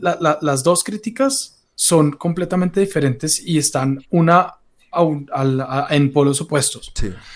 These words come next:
Speaker 1: Pero eso le da una idea que yo ya sé más o menos qué piensa la crítica, uno ya más o menos sabe cómo
Speaker 2: Mm.
Speaker 1: piensa la crítica con respecto a ciertas películas, estilo, no sé, eh, Nomadland.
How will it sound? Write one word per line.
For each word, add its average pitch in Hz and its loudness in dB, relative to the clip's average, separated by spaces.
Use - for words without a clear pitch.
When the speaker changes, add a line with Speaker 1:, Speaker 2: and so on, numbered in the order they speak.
Speaker 1:
Pero 196 6
eso 185 6
le 226 4
da 196 4
una 160 4
idea 185 2
que 185 0
yo 151 2
ya 165 2
sé 185 -2
más 180 -2
o 190 -2
menos 180 0
qué 196 -2
piensa 190 -2
la 185 2
crítica, 143 -6
uno 143 0
ya 170 0
más 175 -2
o - -2
menos 175 0
sabe 175 0
cómo 175 2
Speaker 2:
Mm. 139 -6
Speaker 1:
piensa 180 -2
la 175 -2
crítica 143 -4
con 160 -2
respecto 131 -6
a 123 -10
ciertas 143 -6
películas, 147 0
estilo, 139 4
no 147 2
sé, 147 2
eh, 143 0
Nomadland. 135 4